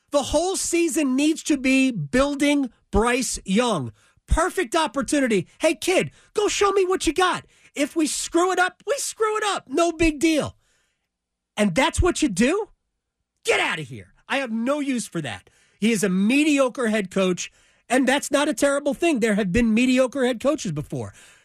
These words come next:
Ron Rivera is a mediocre head coach. Ro-, John Fox was a mediocre head coach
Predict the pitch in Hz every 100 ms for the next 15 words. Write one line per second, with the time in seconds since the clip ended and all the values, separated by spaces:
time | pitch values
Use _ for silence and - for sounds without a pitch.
0 | _ _ _ _ - 175 269 330 339 262
1 | 311 349 220 143 214 202 220 190 196 196
2 | 185 170 170 151 143 151 131 110 - _
3 | _ _ _ _ _ - 220 - - _
4 | _ 170 160 247 294 294 - 339 370 -
5 | 262 214 208 214 202 185 180 165 160 143
6 | 160 135